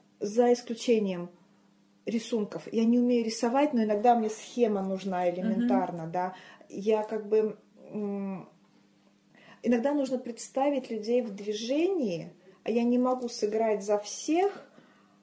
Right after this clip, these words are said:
Speaker 1: и мне приходится там набрасывать хотя бы, там, знаете, такие человечки из палочек, что они делают, там, куда у него при этом рука никак не может зайти, как он без ноги останется, поэтому он так не делал.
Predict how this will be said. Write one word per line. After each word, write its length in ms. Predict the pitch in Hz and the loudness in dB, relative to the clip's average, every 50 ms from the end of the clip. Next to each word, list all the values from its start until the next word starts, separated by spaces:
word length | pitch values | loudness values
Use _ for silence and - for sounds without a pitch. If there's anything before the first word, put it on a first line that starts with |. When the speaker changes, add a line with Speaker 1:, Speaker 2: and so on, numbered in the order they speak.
| _ _ _ _ _ _ _ _ _ _ _ _ _ _ _ | _ _ _ _ _ _ _ _ _ _ _ _ _ _ _
Speaker 1:
и 120 | 226 240 233 | 0 2 4
мне 160 | 254 285 294 | 4 4 4
приходится 440 | 302 262 254 - 269 262 262 - 233 | 2 2 4 8 8 8 8 8 2
там 180 | 226 226 214 220 | -4 -2 0 2
набрасывать 640 | 226 240 226 254 269 262 254 254 - 220 196 190 | 4 4 4 6 4 4 2 2 0 -2 -2 -2
хотя 260 | - 240 220 - 233 214 | -2 -2 0 2 2 2
бы, 100 | 196 202 | 2 2
там, 140 | - 214 | 0 2
знаете, 160 | 233 233 240 - | 2 0 -2 -4
такие 140 | - - - | -12 -14 -8
человечки 460 | - 226 226 220 214 214 - - 202 | -4 -2 0 0 0 -2 -4 -8 -8
из 80 | 202 - | -10 -4
палочек, 480 | - 285 302 311 285 294 - - - | -2 2 4 4 4 4 2 -6 -12
что 160 | - - 214 208 | -4 0 0 2
они 160 | 208 214 208 | 2 2 0
делают, 460 | 202 220 269 294 339 311 226 208 - | -2 0 0 2 4 4 4 4 4
там, 160 | - 190 196 | 0 -4 -4
куда 260 | 196 - 202 196 208 196 | -4 -4 -2 0 2 2
у 40 | 196 | 2
него 160 | 196 190 190 | 0 -2 -4
при 160 | 190 208 202 | 0 0 -2
этом 200 | 196 - 208 196 202 | 0 0 -2 -2 -2
рука 240 | 208 202 214 196 | -2 0 0 0
никак 420 | 196 196 202 202 262 262 302 - - | 0 -2 -2 0 0 0 0 0 -2
не 60 | 262 | -2
может 360 | 233 226 214 214 208 190 185 190 | 0 0 0 0 -2 -4 -4 -2
зайти, 340 | 196 190 190 190 - 202 | -2 -2 -2 -2 -4 -6
как 260 | 202 - 185 190 - 196 | -4 -2 -4 -4 -4 -6
он 100 | 190 185 | -8 -8
без 120 | 185 185 | -6 -6
ноги 260 | 196 196 202 208 233 262 | -4 -4 -4 0 2 2
останется, 560 | 262 269 262 - 214 202 190 190 - - - - | 2 2 0 -2 -2 -2 -2 -2 -6 -10 -4 -2
поэтому 360 | 190 185 185 196 185 185 180 | -2 -2 -2 -4 -6 -8 -8
он 80 | 180 | -6
так 240 | 175 180 175 175 - | -6 -8 -8 -6 -6
не 100 | 190 190 | -6 -6
делал. 500 | 180 185 233 277 294 285 233 180 175 180 | -6 -2 0 2 2 2 4 2 2 0